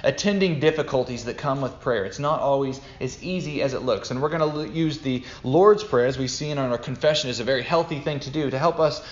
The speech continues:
learn about prayer. If there's anywhere or any place that we could learn about prayer, it's Jesus, right? That guy knows how to pray, if anyone knows how to pray. So we're gonna look at what he says in his word this morning in Luke chapter eleven, verse one through,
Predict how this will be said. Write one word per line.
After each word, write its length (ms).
learn 440
about 340
prayer. 200
If 100
there's 180
anywhere 920
or 120
any 160
place 260
that 100
we 120
could 120
learn 280
about 300
prayer, 380
it's 140
Jesus, 480
right? 180
That 180
guy 140
knows 180
how 80
to 80
pray, 260
if 120
anyone 360
knows 160
how 100
to 80
pray. 220
So 100
we're 120
gonna 160
look 200
at 80
what 160
he 360
says 360
in 80
his 200
word 240
this 160
morning 340
in 220
Luke 480
chapter 400
eleven, 440
verse 340
one 540
through, 720